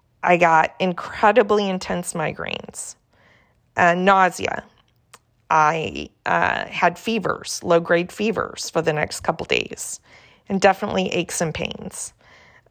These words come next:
Um, of course, that medicine,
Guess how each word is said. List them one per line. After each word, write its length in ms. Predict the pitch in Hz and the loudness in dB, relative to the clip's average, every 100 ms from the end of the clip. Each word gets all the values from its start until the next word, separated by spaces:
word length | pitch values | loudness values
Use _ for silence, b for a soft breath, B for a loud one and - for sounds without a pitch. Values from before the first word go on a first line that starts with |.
| - | 0
Um, 720 | 185 175 165 165 165 165 196 - _ _ _ _ - | 4 6 4 2 -2 -6 -8 -12 _ _ _ _ -2
of 140 | 190 - | -2 0
course, 760 | - 220 202 208 208 - - _ _ _ _ _ _ - _ - | 2 6 6 4 0 -6 -10 _ _ _ _ _ _ -20 _ 2
that 240 | 180 - | 4 4
medicine, 800 | 196 180 190 - 254 247 269 | 2 2 2 0 2 2 0